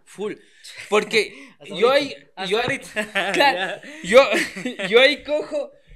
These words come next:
Speaker 1: y digo, "No, pero estamos todos en la calle", y comienzo a discutir con el señor y todo eso. Y fue en dos segundos, mijín, que yo cojo, comienzo a discutir, como que me paro bien y ya ve-, regreso a ver el, el costal.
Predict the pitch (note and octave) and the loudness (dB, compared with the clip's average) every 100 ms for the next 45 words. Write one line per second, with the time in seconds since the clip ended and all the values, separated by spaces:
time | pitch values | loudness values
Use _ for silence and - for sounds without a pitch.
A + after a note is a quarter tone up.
0 | - - F3 A3 A#3 B3 A3 G3+ E3 C#3 | -20 -14 -12 -12 -10 -8 -8 -8 -10 -14
1 | E3 G#3 B3 B3+ A#3 G#3 B3+ B3 B3 A#3+ | -12 -10 -8 -8 -10 -10 -8 -8 -10 -12
2 | A#3+ A#3 A3+ C4 B3 A3+ C#3+ D#3 D3+ F3+ | -12 -14 -12 -12 -12 -14 -18 -18 -10 -8
3 | D#3+ G3+ G#3+ A#3 A3 - A#3 A3 A3 A#3 | -8 -12 -10 -12 -14 -14 -16 -14 -12 -12
4 | A#3 G#3+ A#3+ A#3 A#3 A#3 - A#3 A3+ A3+ | -12 -14 -14 -12 -14 -14 -12 -10 -10 -12
5 | A3 _ _ _ G3+ G#3 C#4 C#4 A#3+ C4 | -16 _ _ _ -12 -8 -8 -8 -6 -6
6 | C4 C4 B3 B3+ A3 F#3 E3 E3 C3+ _ | -6 -8 -8 -8 -8 -10 -14 -16 -20 _
7 | _ _ - G3+ G3+ C4 C4 C4 A#3+ B3+ | _ _ -6 -4 0 -2 2 0 0 -4
8 | A3 - _ _ _ F3 F#3 A3+ A3 A#3 | -8 -14 _ _ _ -8 -6 -10 -10 -14
9 | G#3 A#3+ G3 B3 A3+ _ _ _ _ E3+ | -16 -18 -12 -14 -14 _ _ _ _ -10
10 | F3 E3 F#3 F3+ E3+ G#3+ A3 G#3+ A3+ A3 | -8 -8 -6 -6 -2 -2 -2 -4 -6 -8
11 | E3 E3+ F3+ G#3 A3+ E3 F3 F3 G3+ - | -14 -4 -2 0 -4 -4 -12 -10 -12 -8
12 | G3+ G#3+ G#3+ F#3+ F3 - _ D#3+ F3 G3 | -6 -4 -4 -8 -10 -20 _ -8 -6 -4
13 | F#3+ C4+ C#4+ | -2 0 0